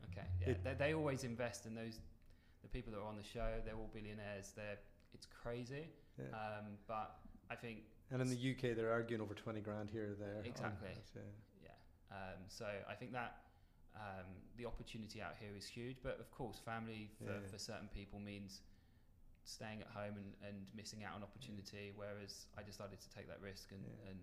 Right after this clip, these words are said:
Speaker 1: kind of be out here for a certain amount of time. Do I see myself staying in L A for the rest of my life? No. Um, as family gets older,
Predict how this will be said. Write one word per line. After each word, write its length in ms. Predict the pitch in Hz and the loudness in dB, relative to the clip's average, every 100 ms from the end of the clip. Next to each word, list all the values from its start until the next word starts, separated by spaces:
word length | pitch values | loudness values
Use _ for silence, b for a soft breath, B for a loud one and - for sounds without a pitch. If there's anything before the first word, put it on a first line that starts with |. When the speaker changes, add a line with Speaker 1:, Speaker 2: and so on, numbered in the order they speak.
| - | -8
Speaker 1:
kind 120 | - 95 | -8 -8
of 80 | |
be 120 | 92 95 | -6 -6
out 140 | 92 | -4
here 120 | 104 95 - | -6 -10 -10
for 60 | |
a 120 | 92 | -10
certain 240 | - 95 80 | -8 -8 -8
amount 200 | 92 - | -10 -12
of 60 | - | -10
time. 180 | 104 101 - b b 120 | -8 -8 -10 b b -4
Do 80 | |
I 60 | 113 | -2
see 140 | - | 0
myself 360 | 113 104 113 107 | -2 -2 -2 -4
staying 260 | - 113 110 | -4 -4 -2
in 80 | 107 | -2
L 140 | 104 | -2
A 220 | 104 107 - B - | -2 -4 -8 B -12
for 60 | 110 | -4
the 60 | |
rest 220 | 107 101 110 | -4 -2 -2
of 60 | |
my 120 | 107 | 0
life? 200 | 107 135 143 | 2 0 -2
No. 240 | 110 113 98 B B B B - | 0 0 0 B B B B -4
Um, 460 | 107 104 101 101 104 - - - - - - - | 0 0 0 -4 -6 -12 -16 -14 -14 -14 -14 -8
as 120 | 107 | -6
family 300 | - 104 101 | -4 -2 -2
gets 200 | 101 - 113 | -2 -2 0
older, 280 | 117 139 | 2 0